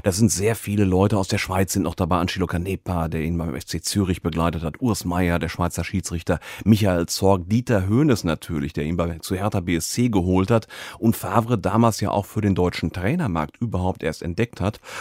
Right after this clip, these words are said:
Und diese zeichnen doch ein sehr ambivalentes Bild halt eben von dem Trainer Favre. Auf der einen Seite doch sehr genialisch, kann man sagen. Diese Begabung ist auf jeden Fall da. Ein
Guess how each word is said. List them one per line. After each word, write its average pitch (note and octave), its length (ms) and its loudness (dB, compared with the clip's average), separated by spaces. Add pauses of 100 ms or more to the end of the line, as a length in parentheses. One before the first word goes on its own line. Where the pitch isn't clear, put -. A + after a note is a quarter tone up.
Und G#2+ 160 4
diese D#3+ 220 4
zeichnen C#3 400 2
doch B2 160 0
ein C3+ 80 0
sehr A#2 200 -2
ambivalentes G#2+ 520 0
Bild F2 220 0
halt E2+ 160 -2
eben D2 200 -4
von - 140 -4
dem D2 100 -2
Trainer D2 300 -6
Favre. C#2 380 -6
Auf B1+ 100 -6
der - 160 -4
einen A2 260 4
Seite G2 360 0
doch - 180 -6
sehr F#2 240 -4
genialisch, F2+ 800 -4
kann A#2 140 -2
man A#2 120 0
sagen. A#2 440 -2 (360)
Diese E2+ 120 -4
Begabung F2+ 460 2
ist - 140 -2
auf E2+ 140 -2
jeden E2+ 240 2
Fall D#2+ 180 0
da. F2 400 4 (400)
Ein D2+ 240 0